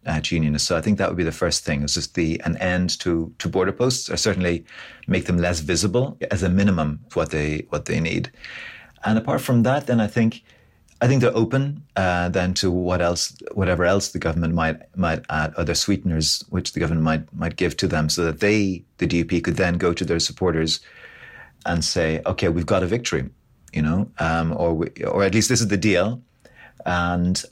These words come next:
either, you know, try and sell it and say, and claim it as a victory for, you know, D U P's negotiating skills, uh, in defending unionism, or they could say, "This is not good enough,"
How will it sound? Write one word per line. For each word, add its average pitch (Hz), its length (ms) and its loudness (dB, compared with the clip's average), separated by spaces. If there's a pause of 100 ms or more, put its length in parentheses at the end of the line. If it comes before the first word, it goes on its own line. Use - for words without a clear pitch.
either, 87 500 0 (540)
you 101 80 2
know, 82 140 2
try 95 200 0
and 90 120 0
sell 95 260 2
it - 240 -4 (140)
and 95 160 2
say, 90 200 0
and 90 160 0
claim 95 240 2
it 85 80 0
as 92 220 2
a 95 60 0
victory 82 400 0
for, 78 600 0
you 90 100 -4
know, 76 120 0
D 80 240 0
U 80 60 0
P's 78 500 -2 (480)
negotiating 90 640 2
skills, 87 540 0 (600)
uh, - 100 -4 (160)
in - 160 2
defending 90 400 0
unionism, 92 520 2 (300)
or 110 180 4
they 98 140 2
could 101 180 -4
say, 95 460 2 (140)
"This 110 140 0
is 101 80 2
not 90 160 0
good 98 140 2
enough," 85 420 -2